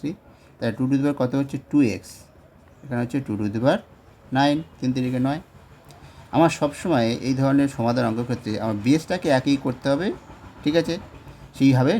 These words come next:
নিয়ে আসতে হবে। এবার দেখো এখান থেকে বলে দিতে পারবো, অতএব টু এক্স মানে পাওয়ারগুলো সমান, টু এক্স সমান নয়। এটা আমরা সূত্র জেনেছি যে এরকম ছিল যে a to the power x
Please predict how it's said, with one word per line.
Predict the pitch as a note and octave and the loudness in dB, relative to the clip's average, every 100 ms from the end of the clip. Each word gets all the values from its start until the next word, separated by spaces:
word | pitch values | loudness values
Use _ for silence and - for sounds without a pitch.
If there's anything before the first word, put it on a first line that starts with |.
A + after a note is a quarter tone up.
| C3+ | 2
নিয়ে | A2 | 2
আসতে | F#2+ - | -2 -8
হবে। | F2 F2 - | -10 -10 -4
এবার | C3 D#3 | 2 2
দেখো | C#3 C#3 B2+ | 2 0 0
এখান | A#2+ | -2
থেকে | A#2+ A#2 G2+ | -2 -2 -2
বলে | G2+ | -4
দিতে | G2 G2 | -4 -4
পারবো, | G2+ A#2+ G#2 | -4 -6 -8
অতএব | G2 G#2 G2 G2+ D3 - _ _ _ _ _ - - - - | -8 -8 -6 -6 -6 -10 _ _ _ _ _ -20 -20 -20 -14
টু | - E3 A2+ | 2 4 4
এক্স | F#2 - | 2 -6
মানে | A2 A#2 | -4 2
পাওয়ারগুলো | B2+ C#3 C#3 F3+ - | 4 4 2 -2 -4
সমান, | - E2+ E2+ | -8 -8 -8
টু | B2+ A#2+ | -4 -4
এক্স | A#2+ | -4
সমান | C3+ D#4+ A2 | -4 -2 -4
নয়। | - - _ _ _ _ - | -6 -14 _ _ _ _ -6
এটা | B2+ B2+ | 0 2
আমরা | C3 C#3+ - | 4 2 -2
সূত্র | C3+ - A#2+ | -8 -4 -2
জেনেছি | B2 B2 D3 - _ _ - | -2 -2 -6 -12 _ _ -8
যে | A2+ - _ _ _ _ _ _ B2 | -8 -8 _ _ _ _ _ _ -2
এরকম | B2 C3 B2 | 2 4 2
ছিল | A#2 C#3 - _ - | 0 -4 -6 _ -12
যে | A2+ - B2 | -10 -6 -4
a | B2+ | -2
to | C#3+ C#3+ | 0 2
the | D3 | 2
power | D3 C#3+ D3 D3+ - _ - C3 | 4 4 2 0 -8 _ -6 -4
x | A#2 | -2